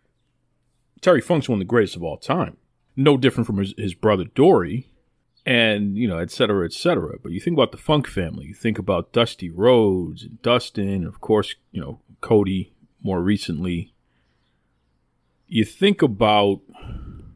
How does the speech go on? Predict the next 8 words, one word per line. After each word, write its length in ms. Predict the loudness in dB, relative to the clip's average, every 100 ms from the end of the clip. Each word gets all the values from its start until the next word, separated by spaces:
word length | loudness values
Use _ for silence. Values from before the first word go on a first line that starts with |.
| _ _
Moonshine 500 | 4 4 4 -2 -2
Mantell, 580 | 0 -2 -2 -4 -4 -8 _ _ _ _ _
right? 220 | -2 -2 -2
Who's 160 | -8
just 200 | -6 -8 -8
really 320 | 2 2 4 0
kicking 340 | -4 -2 0
butt. 180 | 0 -2